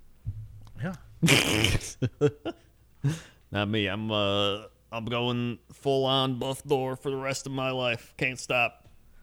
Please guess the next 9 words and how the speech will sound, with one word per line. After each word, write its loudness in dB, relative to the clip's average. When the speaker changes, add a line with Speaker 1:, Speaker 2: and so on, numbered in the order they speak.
Speaker 1:
I 12
want 6
to 0
see 0
full 0
on 0
Buff -2
Door, -4
like, -12